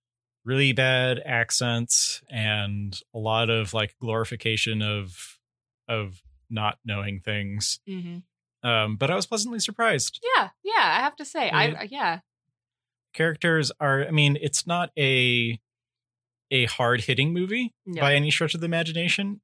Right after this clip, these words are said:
Speaker 1: but I guess they at least put them in difficult situations.
Speaker 2: Right. And really had them think outside the box and be, and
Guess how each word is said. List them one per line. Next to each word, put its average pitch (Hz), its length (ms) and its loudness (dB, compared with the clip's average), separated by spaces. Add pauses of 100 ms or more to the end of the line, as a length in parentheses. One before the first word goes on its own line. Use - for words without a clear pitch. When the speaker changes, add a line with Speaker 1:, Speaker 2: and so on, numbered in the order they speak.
Speaker 1:
but 123 360 0 (720)
I 143 140 2
guess 127 300 2
they 123 220 2
at 120 120 -2
least 127 320 -4
put - 180 -8
them 123 160 -4
in 113 120 -2
difficult 110 420 -6
situations. 104 920 -2 (400)
Speaker 2:
Right. 175 480 0 (180)
And 170 420 -2
really 180 300 -4
had 170 260 -2
them 160 460 -6 (100)
think 190 200 0
outside 170 400 -4
the 175 60 -10
box 165 340 -6
and 160 100 -10
be, 165 280 -6
and 170 240 -6